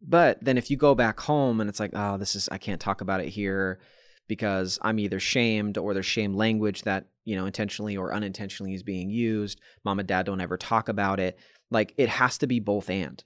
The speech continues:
Like, if the parents can work to create that culture while trusting the process of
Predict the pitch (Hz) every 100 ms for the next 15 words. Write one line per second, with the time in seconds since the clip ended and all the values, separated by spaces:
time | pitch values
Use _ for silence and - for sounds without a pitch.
0 | - 113 110 - 110 - 120 131 - -
1 | 120 120 143 123 117 107 113 - 113 104
2 | 110 120 - 120 - 82 82 - _ -
3 | 110 107 - 110 - 113 107 - 110 107
4 | 113 104 - 107 104 98